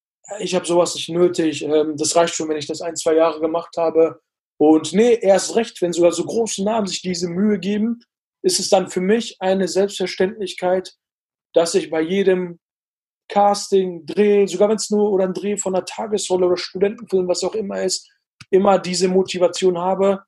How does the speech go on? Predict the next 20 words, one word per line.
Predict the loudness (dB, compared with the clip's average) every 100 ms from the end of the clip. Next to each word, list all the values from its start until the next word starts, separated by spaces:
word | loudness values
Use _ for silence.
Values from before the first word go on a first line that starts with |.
| _ _ _
so | -10 -6
gut | 2 2 2
wie | 0
möglich | 2 2 0 -4 -4
technisch | -2 -2 -2 -4 -4
vorbereiten, | -4 -4 -2 0 -2 -2 -6
die | -6
Theorie, | 0 2 2 0 -4 -6 _ _ _ _ _ _
dann | 2 2
zu | 0 -2
Andreas, | -2 0 2 2 2 -2 -8 -14 _ _
dort | 2 2 2
kann | -2
ich | -2 0
loslassen | 0 0 -2 -2 -4 -12
und | -14 -8
in | -6
der |
Praxis | -4 -6 -8 -12 -14
üben. | -14 -12 -12